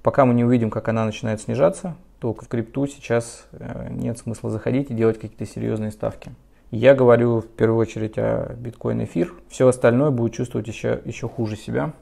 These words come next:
Ну вот, посмотрим, да, на некоторые. Фантом, да, видите, очень грустно. Значит, что у нас еще? Матик. Тоже грустно, да. В общем,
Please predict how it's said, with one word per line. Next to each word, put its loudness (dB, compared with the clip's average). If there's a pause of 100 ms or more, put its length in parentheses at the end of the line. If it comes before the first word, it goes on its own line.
(160)
Ну -6
вот, -10 (420)
посмотрим, -10
да, -6
на -8
некоторые. -10 (480)
Фантом, -4
да, -4 (380)
видите, -8
очень -8
грустно. -12 (1400)
Значит, -20
что -18
у -12
нас -14
еще? -12 (1500)
Матик. -8 (640)
Тоже -10
грустно, -8
да. -8 (720)
В -8
общем, -4